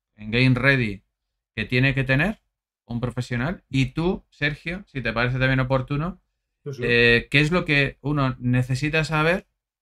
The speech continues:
Speaker 1: para abordar su trabajo como, como character artist y, por ejemplo, poder acceder a esos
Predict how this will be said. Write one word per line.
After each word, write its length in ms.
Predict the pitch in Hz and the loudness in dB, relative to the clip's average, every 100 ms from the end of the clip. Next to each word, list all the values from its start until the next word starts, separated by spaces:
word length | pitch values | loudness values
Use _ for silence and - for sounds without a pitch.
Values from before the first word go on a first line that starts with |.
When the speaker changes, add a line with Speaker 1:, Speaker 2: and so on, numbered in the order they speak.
| _ _ _ _ - | _ _ _ _ -4
Speaker 1:
para 240 | 123 123 | 0 2
abordar 280 | 120 123 131 | 2 2 0
su 120 | 147 | -2
trabajo 360 | 131 131 156 139 | -2 -2 -2 -4
como, 440 | 123 117 110 - | -2 -2 -4 -6
como 220 | 117 110 | -6 -6
character 400 | - 123 127 127 | -4 -4 -2 -2
artist 320 | 123 127 151 | -4 -4 -6
y, 40 | 123 | -4
por 140 | 107 | -6
ejemplo, 680 | 101 110 107 120 139 147 _ | -6 -8 -6 -4 -4 -4 _
poder 240 | 110 107 | -6 -4
acceder 480 | 113 - 117 117 110 | -4 -2 -2 -2 -4
a 100 | 110 | -6
esos 640 | 110 - 117 117 113 - | -10 -6 -6 -6 -8 -16